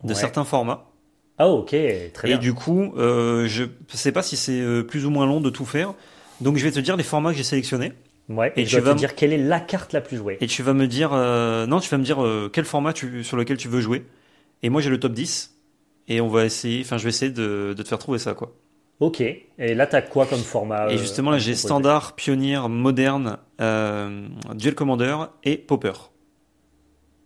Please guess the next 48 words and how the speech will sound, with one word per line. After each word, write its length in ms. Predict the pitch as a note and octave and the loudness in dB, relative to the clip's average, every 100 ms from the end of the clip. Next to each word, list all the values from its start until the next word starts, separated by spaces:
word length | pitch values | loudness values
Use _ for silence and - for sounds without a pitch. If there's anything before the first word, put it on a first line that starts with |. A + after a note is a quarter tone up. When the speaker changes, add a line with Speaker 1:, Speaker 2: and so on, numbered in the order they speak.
| _ _ _ _ _ _ _ | _ _ _ _ _ _ _
Speaker 2:
Je 120 | - | -14
suis 120 | A2 | -8
capable 300 | G2 - B2+ | -6 -4 -2
de 100 | A2+ | -2
jouer 180 | A2+ A#2+ | -2 -4
sur 200 | A#2 G2+ | -6 -12
tout 180 | - D#3 | -10 -8
sauf 260 | - B2 - | -6 -6 -6
le 80 | |
Pauper. 380 | A2+ A2+ A2+ A2 B2+ - _ _ _ _ _ _ _ _ _ _ _ _ _ _ - | -6 -6 -2 -4 -4 -16 _ _ _ _ _ _ _ _ _ _ _ _ _ _ -6
Speaker 1:
Pauper, 180 | G#2 - | -4 -2
Speaker 2:
Mais 40 | |
Speaker 1:
ça 160 | G#2+ A#2 | -4 -2
va, 80 | |
en 120 | G#2+ G2+ | -2 -4
vrai. 120 | G2+ | -8
Speaker 2:
mais 300 | G#2+ G2+ G#2 | -10 -8 -8
sur 180 | G#2+ - | -8 -8
lequel 320 | G2+ G#2 C3 | -8 -6 -10
je 80 | B2+ | -10
suis 120 | - | -10
le 60 | G#2 | -10
meilleur, 540 | G#2 G#2 A2 A2+ C#3+ C#3+ _ _ _ _ _ _ _ _ _ | -8 -8 -6 -6 -8 -14 _ _ _ _ _ _ _ _ _
je 160 | - | -20
dirais 220 | F#2+ F2+ | -14 -14
Standard, 480 | F2 G#2+ A#2+ E3 B2+ | -12 -10 -6 -6 -6
mais 100 | G2+ | -8
Speaker 1:
On 40 | A#2+ | -2
peut, 160 | C3+ | -2
on 100 | C#3 | 0
peut 120 | A#2 C3 | 0 0
s'en 180 | C#3 | 0
faire 160 | A#2+ C#3+ | 0 2
deux 100 | D3+ | 2
formats. 400 | D3+ D#3+ E3 - | 2 -2 -2 -6
En 80 | C3 | -4
vrai, 120 | B2 | -2
on 120 | D#3 B2 | -2 -2
peut 340 | B2 A#2 A2 | 0 0 0
se 140 | - | -4
faire 120 | A#2+ A#2 | -2 -2
les 140 | A2+ | 0
autres, 220 | B2 B2 | -4 -4
euh, 120 | G#2 G#2 | -4 -4
la 60 | |
prochaine 240 | - A2 A2+ | -6 -8 -10
fois 120 | A2+ | -12
aussi. 220 | G2+ | -14